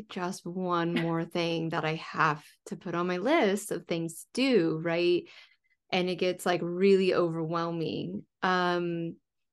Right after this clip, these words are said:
Speaker 1: what's one thing that you can, like, maybe suggest to do that doesn't feel so overwhelming, to just start making those,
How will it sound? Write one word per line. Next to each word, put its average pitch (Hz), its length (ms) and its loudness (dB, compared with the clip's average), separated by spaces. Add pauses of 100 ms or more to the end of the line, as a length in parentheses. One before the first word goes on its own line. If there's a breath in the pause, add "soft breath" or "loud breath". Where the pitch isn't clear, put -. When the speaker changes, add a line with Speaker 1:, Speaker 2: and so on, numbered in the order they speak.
(220)
Speaker 1:
what's 262 360 0
one 302 300 4
thing 185 600 0
that 175 240 0
you 170 640 0
can, 180 220 -6
like, 160 200 -4
maybe 170 260 -2
suggest 170 500 -6
to 190 80 -4
do 160 280 -2
that - 220 -4
doesn't 175 320 -2
feel 170 240 -2
so 160 440 0
overwhelming, 156 920 -2 (440 soft breath)
to 165 340 0
just 180 260 -4
start 196 340 2
making 185 360 0
those, 175 300 -2